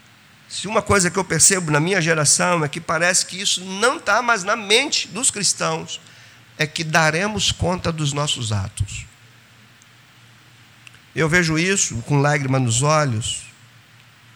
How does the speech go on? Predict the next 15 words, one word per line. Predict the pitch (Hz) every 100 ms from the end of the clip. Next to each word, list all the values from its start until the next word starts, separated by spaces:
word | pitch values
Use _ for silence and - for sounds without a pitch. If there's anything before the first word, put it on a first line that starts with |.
| - - - - - - - - _ _ _ _ -
porque | - -
as | 180
redes | 170 202 160
sociais | 180 - 175
deixaram | 170 165 175 165 160
as | 147
coisas | - 156 147
todas | - 156 147
públicas. | - 147 127 104 98 127 113 - - - _ _ _ _ _ _ - - - - _ _ - _ - - - - - - - - - - - -
E | 143
às | 143
vezes | 151 165 151
eu | 151
vejo | 151 156 151
coisa | 131 151 151 156 139 135